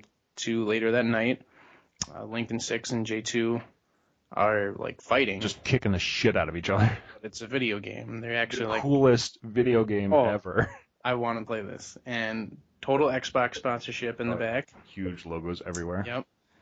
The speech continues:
Speaker 1: Uh, J two beats him. They go to some, like, swanky nightclub,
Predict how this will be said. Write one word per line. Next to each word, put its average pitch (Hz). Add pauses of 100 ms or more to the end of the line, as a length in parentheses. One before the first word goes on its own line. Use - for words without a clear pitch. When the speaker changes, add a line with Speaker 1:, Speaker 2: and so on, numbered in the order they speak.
(200)
Speaker 1:
Uh, 107 (280)
J 123
two 127
beats 123
him. 143 (240)
They 120
go 117
to 117
some, 120
like, 113
swanky 120
nightclub, 120